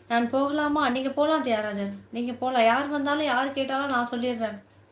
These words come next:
இரவு லைவ் செம்ம அடி கொடுப்பான், ரெண்டு பேரும் சேர்ந்து. ஓகே, ஓகே தியாகராஜன். ஓகே தியாகராஜன்.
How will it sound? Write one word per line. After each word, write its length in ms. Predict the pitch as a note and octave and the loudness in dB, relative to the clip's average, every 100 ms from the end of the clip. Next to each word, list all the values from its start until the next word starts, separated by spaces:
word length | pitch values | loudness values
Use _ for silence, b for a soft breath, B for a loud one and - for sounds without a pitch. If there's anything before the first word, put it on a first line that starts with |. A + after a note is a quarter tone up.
| _ _ - _ B B B B B _ _ _ _ - - _ _ - _ _ _ _ _ _ _ - - - _ - _ _ _ G2 G2+ - - - - _ _ - _ _ - | _ _ -20 _ B B B B B _ _ _ _ -20 -20 _ _ -20 _ _ _ _ _ _ _ -20 -20 -20 _ -20 _ _ _ _ -20 -20 -20 -20 -20 _ _ -20 _ _ -2
இரவு 340 | A#3+ C#4 D#4 | 2 4 4
லைவ் 280 | C#4 B3+ C#4+ C#4+ | 4 2 2 0
செம்ம 180 | A#3+ | 0
அடி 260 | B3 C4 C#4 | 0 0 0
கொடுப்பான், 500 | C#4 A#3+ A#3 G#3 F#3 | 0 0 0 -2 -2
ரெண்டு 260 | G#3 A3+ B3 | -2 -2 -2
பேரும் 280 | B3 C4 | -2 -2
சேர்ந்து. 480 | C4 A#3+ A#3+ A3+ F#3 | -2 0 0 0 -4
ஓகே, 240 | G3 B3+ - | -2 -4 0
ஓகே 400 | A#3 A#3+ C4 D4 | 2 2 0 -2
தியாகராஜன். 520 | A#3+ G#3 G3+ F#3+ G3 G3 - - _ _ - - _ _ - - - _ _ - - | 0 -2 -2 -4 -6 -8 -18 -20 _ _ -20 -20 _ _ -20 -20 -20 _ _ -20 -10
ஓகே 320 | A#3 C#4+ D#4+ | -4 -2 -2
தியாகராஜன். 540 | D4 A#3 G#3 G3 G3 | -2 -4 -2 -4 -4